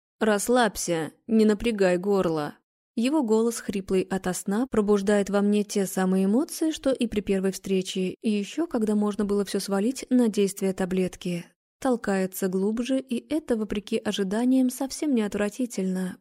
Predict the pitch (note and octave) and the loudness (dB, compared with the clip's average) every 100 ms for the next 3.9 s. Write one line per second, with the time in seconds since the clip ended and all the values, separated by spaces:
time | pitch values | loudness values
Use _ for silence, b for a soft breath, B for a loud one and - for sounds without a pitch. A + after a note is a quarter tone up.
0 | _ _ - C#4 C#4+ C4 C4+ C4+ A#3+ A#3+ | _ _ -2 -2 0 2 0 0 -2 0
1 | B3 B3 - - A#3+ A#3 A3+ C#4 A#3 G3 | 0 -2 -2 -4 -2 -2 -4 -2 -2 -2
2 | F#3 F3+ F#3 F#3 - A3 G3+ A3+ C4+ A3+ | -4 -4 -4 -4 -4 -2 0 2 0 0
3 | G3 F#3+ F#3 F#3 E3+ - E3+ - | -2 -2 -2 -4 -6 -8 -10 -12